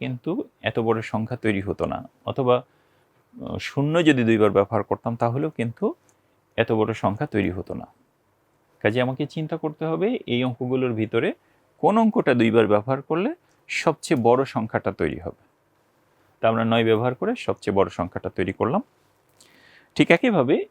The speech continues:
এই অঙ্কগুলো আমরা আবার ব্যবহার করব, ব্যবহার করে সবচেয়ে ছোট যে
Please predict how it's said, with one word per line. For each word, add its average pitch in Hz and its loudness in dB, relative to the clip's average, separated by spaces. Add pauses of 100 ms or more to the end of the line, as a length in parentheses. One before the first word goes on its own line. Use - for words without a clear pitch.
(180)
এই 160 0
অঙ্কগুলো 175 4
আমরা 139 2
আবার 120 4
ব্যবহার 123 2
করব, 151 0 (140)
ব্যবহার 123 2
করে 143 0 (120)
সবচেয়ে 156 -2
ছোট 170 0 (140)
যে 139 4